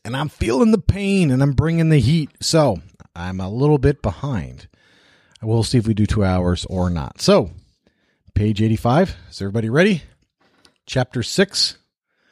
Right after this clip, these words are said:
Get a little sip of the coffee coffee, which, by the way, um, Gina got me, my wife got me some, uh, um, some new coffee, uh, by the way,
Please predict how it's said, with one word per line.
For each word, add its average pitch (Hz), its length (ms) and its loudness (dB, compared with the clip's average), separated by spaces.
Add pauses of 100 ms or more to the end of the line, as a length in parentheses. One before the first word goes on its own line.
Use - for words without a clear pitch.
(380)
Get 95 80 -10
a - 20 -8
little 95 200 -6
sip - 180 -6
of 98 60 -8
the 107 80 -6
coffee 120 320 -2
coffee, 123 460 -2
which, 117 200 -6
by 127 160 4
the 117 80 4
way, 107 380 2
um, 92 500 -2
Gina 107 300 0
got 92 200 -6
me, 101 320 -4
my 92 140 -6
wife 98 320 -4
got - 160 -6
me 101 100 -2
some, 92 280 -2
uh, 90 240 0 (1500)
um, 85 200 -6
some 101 200 4
new 113 100 6
coffee, 98 760 0 (160)
uh, 55 300 -12 (100)
by 67 200 -6
the 58 100 -8
way, 58 300 -10